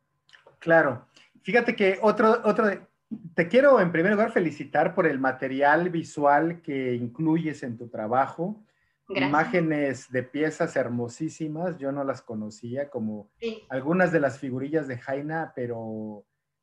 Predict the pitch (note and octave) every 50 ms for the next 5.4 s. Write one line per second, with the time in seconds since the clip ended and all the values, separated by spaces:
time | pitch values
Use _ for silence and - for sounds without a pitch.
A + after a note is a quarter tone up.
0 | _ _ _ - C3+ C3 C#3 C3+ C3 D3+ D#3+ E3 E3+ E3+ E3 - C#3+ C#3+ C#3 -
1 | B2+ B2 B2 B2 A#2+ B2+ C3 C#3+ D#3 D#3 D#3 D3 C3 A#2+ A#2+ A#2+ A#2 A2+ B2+ C3+
2 | C3+ B2+ - - E3 D#3 D#3+ E3 E3 F3 - _ _ _ _ - C3+ B2+ A#2+ -
3 | B2 A#2+ - G3 G#3 G3 F3 D3 - - E3 E3+ F#3+ F#3 - D#3+ C3+ C#3+ C#3+ -
4 | E3 D#3+ - - D#3 D3+ D3+ C#3+ C#3+ C#3+ C#3+ G#3 G#3 G#3 G#3 G#3 - A2+ - A#2
5 | A2+ A#2 B2 C#3 E3 F3 -